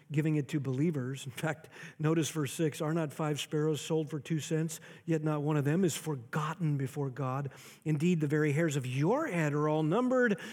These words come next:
Do not fear, you are more valuable than many sparrows." One of the principles for avoiding hypocrisy is this great comfort that God is caring for his own. He marks out the hypocrite. He marks out his children.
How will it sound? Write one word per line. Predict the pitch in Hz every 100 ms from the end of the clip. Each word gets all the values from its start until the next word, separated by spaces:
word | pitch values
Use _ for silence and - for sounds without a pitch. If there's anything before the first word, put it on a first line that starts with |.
| 208 - -
Do | 214 262
not | 240 208 220 202
fear, | - 214 208
you | 208 175 196 196
are | 208 175 175
more | 175 170 170
valuable | 143 156 165 170 165
than | 156 156
many | 151 147
sparrows." | - - 156 147 139 - - -
One | 160 220
of |
the | 185
principles | 117 175 170 160 156
for | - 156
avoiding | 139 147 151 143
hypocrisy | 135 151 185 147 - 139 - -
is | 180 139
this | 160 135
great | 160 147 143
comfort | 170 196 - 143 135 - -
that | 160 175 120
God | 151 156 151 139 131 131 - - -
is | 139 -
caring | - - 170 165 160 147
for | - 151
his | 139 131
own. | 147 147 139 127 117 - _ _ _ _ _ _ _ _ _ _ _ _ _
He | - 170
marks | 139 139 185 233 -
out | 214 202
the | 180
hypocrite. | 165 180 165 185 175 151 - -
He | - 170
marks | 147 160 220 -
out | 208 175
his | 160 -
children. | - 170 156 165